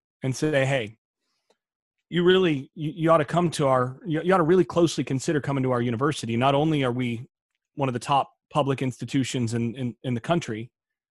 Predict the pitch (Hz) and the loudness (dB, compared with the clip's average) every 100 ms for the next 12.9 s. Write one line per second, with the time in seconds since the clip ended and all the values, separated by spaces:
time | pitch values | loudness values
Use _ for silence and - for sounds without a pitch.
0 | _ _ 123 127 117 110 160 160 117 139 | _ _ -4 -2 0 0 2 2 0 -6
1 | _ _ _ _ _ _ _ - 135 147 | _ _ _ _ _ _ _ -12 0 2
2 | 143 - _ _ _ _ 139 127 123 127 | 2 -4 _ _ _ _ -2 0 -2 -4
3 | 156 143 139 156 165 160 143 147 147 143 | -6 -2 2 4 4 4 2 0 0 0
4 | 143 - _ _ _ _ _ _ _ 147 | -2 -14 _ _ _ _ _ _ _ -4
5 | 131 120 120 123 143 - 151 147 151 139 | -2 -2 -2 0 0 -2 -2 -2 0 0
6 | 135 135 151 180 - 123 120 123 117 113 | 0 0 -2 -4 -6 -4 -4 -4 -6 -6
7 | 151 120 113 123 110 139 151 139 127 151 | -6 -6 -4 -6 -2 0 0 -4 -4 -4
8 | 151 170 165 - 123 113 113 - _ _ | -2 -2 -4 -4 -4 -4 -6 -14 _ _
9 | _ - 160 190 170 175 160 180 170 165 | _ 2 6 6 4 -2 -2 0 2 2
10 | 156 156 147 185 135 120 - _ _ _ | 2 2 -2 -2 -2 -4 -8 _ _ _
11 | _ _ - 147 139 - _ _ _ _ | _ _ 0 2 2 -2 _ _ _ _
12 | _ 180 208 220 170 160 135 120 | _ 0 4 4 6 4 4 -2